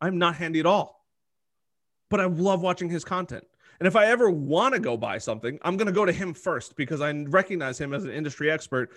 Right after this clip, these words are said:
and he's tested something that I may want. But whatever it is that you would do or you know how to do, go create content about it, build an audience. And then the, the easy part is actually figuring out what to sell.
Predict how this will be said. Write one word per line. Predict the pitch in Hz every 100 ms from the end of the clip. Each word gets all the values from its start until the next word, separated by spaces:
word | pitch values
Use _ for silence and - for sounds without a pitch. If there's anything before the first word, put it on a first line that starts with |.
| - -
and | 131
he's | 151 127
tested | - 190 - 139
something | 151 131 139
that | 127
I | 127
may | 127 120
want. | 147 151 - _ _ _ _ _ _
But | 196 165 160 _ _
whatever | - 170 233 240
it | 202
is | 196 170
that | 156
you | 160 160
would | 151 131 156
do | 165 160 139
or | 135
you | 123
know | 131 175
how | 143
to | 110
do, | 90 113 170 - - 156
go | 190
create | 196 - - 214 190
content | - 165 156 131
about | 110 110
it, | 123 - _ _ 131
build | 175 226 233
an | 220
audience. | 143 175 123 113 120 - - _ _ _ _ _ _ -
And | 175
then | 190 185
the, | 175
the | 151 180 208
easy | 196 226
part | 226 214
is | 175
actually | 165 175
figuring | 156 165 156
out | 143
what | 135 123
to |
sell. | - 123 87